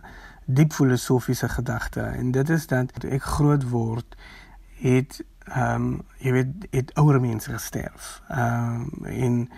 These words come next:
eh, nie kinders en jong mense nie. En vandag is dit juist die teenoorgestelde. En as 'n mens rondom jou kyk, dink ek,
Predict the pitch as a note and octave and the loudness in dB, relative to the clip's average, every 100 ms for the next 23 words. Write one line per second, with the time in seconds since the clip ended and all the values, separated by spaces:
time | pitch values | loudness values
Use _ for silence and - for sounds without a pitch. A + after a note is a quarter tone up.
0 | - - - - - - - - C3 D#3 | -20 -20 -20 -20 -16 -10 -8 -2 2 4
1 | - C3+ C3 A#2 A#2+ A2+ A#2 B2 A#2 A2 | 4 2 2 2 -2 0 2 2 0 -2
2 | - - - A#2+ A#2+ A#2 A#2+ - B2+ B2 | -4 -8 -6 -6 -4 0 0 0 0 0
3 | A#2 A2+ B2 - A#2+ A#2+ - - B2 A2+ | -2 -2 -4 -2 0 -2 -6 -6 -4 -4
4 | A2+ C3 C3 - D3+ D#3+ A#2+ B2+ C#3+ C#3 | -6 -6 -4 2 2 4 2 0 2 0
5 | A#2+ B2+ B2 - A#2+ A#2+ B2+ | 0 -2 -2 -2 -4 -2 -6